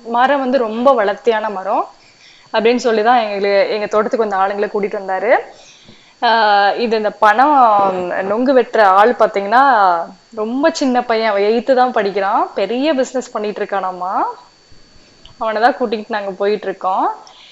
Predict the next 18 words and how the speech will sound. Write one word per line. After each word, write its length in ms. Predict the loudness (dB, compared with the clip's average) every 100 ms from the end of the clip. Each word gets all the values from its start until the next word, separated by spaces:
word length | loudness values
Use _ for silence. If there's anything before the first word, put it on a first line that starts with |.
| -20 _
அது 200 | -2 0
இல்லாம 280 | 0 0 0
எங்க 400 | 0 -2 0 0
ஊர்ல 500 | 2 0 2 2 2
இப்படி 400 | 0 -2 0 2
ஒரு 300 | 4 2 2
இடம் 220 | 2 4
இருக்கிறதே 420 | 2 0 0 0
எனக்கு 580 | 0 -4 -2 0 0 -2 -10 0
பாதி 280 | 2 4 0
சைடே 380 | 0 2 4
தெரியல. 440 | 2 0 -2 -4 -2
பாருங்களேன், 640 | -2 -2 -2 -6 -6 -6 -6
எவ்வளோ 260 | -4 0
அழகா 520 | 0 0 -2 0 -2 -2 _ -20 -20 -10
மெயின்டெயின் 320 | -4 -2 -2 -4
பண்றாங்க 500 | -4 -4 -4 -6 -6
அப்படின்ட்டு. 600 | -8 -10 -4 -2 -2